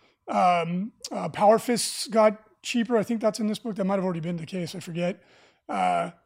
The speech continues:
I agree with the take on the Marines. C S Ms are just so meh. Yeah, T six Ted, I agree. Um, they are. They just, they, they don't reflect the backstory of the game at this point in time.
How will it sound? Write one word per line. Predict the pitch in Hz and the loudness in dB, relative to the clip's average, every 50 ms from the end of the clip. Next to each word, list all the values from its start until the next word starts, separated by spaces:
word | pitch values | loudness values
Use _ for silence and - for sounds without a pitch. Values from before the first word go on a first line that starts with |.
| _ _ _ _ _ _ _ _ _ _ - | _ _ _ _ _ _ _ _ _ _ 2
I | - 226 | 4 4
agree | 240 214 180 247 247 254 254 | 6 6 6 6 6 6 6
with | 247 240 233 226 202 | 6 6 6 4 6
the | 180 214 | 4 2
take | 196 - 226 214 - | 2 4 2 2 4
on | 233 226 | 2 2
the | 202 | 2
Marines. | 196 185 196 202 202 208 202 202 170 160 196 370 330 - | 0 0 0 -2 0 0 -2 -2 -2 -4 -6 -6 -6 -4
C | - 233 | -2 -2
S | 214 - - | -2 0 0
Ms | 240 208 180 | -2 0 0
are | 208 | -2
just | 180 180 190 - | -2 -2 -2 -2
so | - 208 | -2 0
meh. | 190 196 202 | 0 0 2
Yeah, | 220 233 247 240 233 233 220 - - - | 6 8 8 8 8 6 2 -2 -10 -4
T | - 247 | -2 -2
six | 208 - 220 - | -2 -2 -2 0
Ted, | - 226 214 214 | 0 2 8 8
I | 220 240 | 8 8
agree. | 233 190 196 196 208 - _ _ _ _ _ _ _ _ _ _ _ _ - | 8 4 0 -2 -2 -6 _ _ _ _ _ _ _ _ _ _ _ _ 0
Um, | 247 202 190 185 185 180 180 180 175 175 _ _ | 2 4 4 4 4 4 2 0 -2 -6 _ _
they | - 240 226 | 6 6 8
are. | 202 180 165 147 - _ _ _ _ _ _ - | 8 6 4 0 -8 _ _ _ _ _ _ 2
They | 247 240 | 2 4
just, | 190 233 180 - | 4 2 0 0
they, | - 240 247 294 | 0 0 0 2
they | 277 220 220 | 2 2 4
don't | 196 233 262 247 | 6 4 4 4
reflect | 214 180 - 233 214 208 220 | 2 2 4 4 4 4 4
the | 208 | 0
backstory | 175 196 185 185 - - - 202 190 185 | 0 2 2 0 -2 -2 -4 -2 -2 -2
of | 175 | -4
the | 160 180 | -4 -4
game | 165 185 185 185 | -4 -2 -2 -2
at | 175 160 | -4 -4
this | 214 175 | -6 -10
point | - - 202 202 277 | -6 -4 -4 -4 -4
in | 247 | -6
time. | 156 - 196 196 196 196 185 | -4 -2 0 0 2 0 0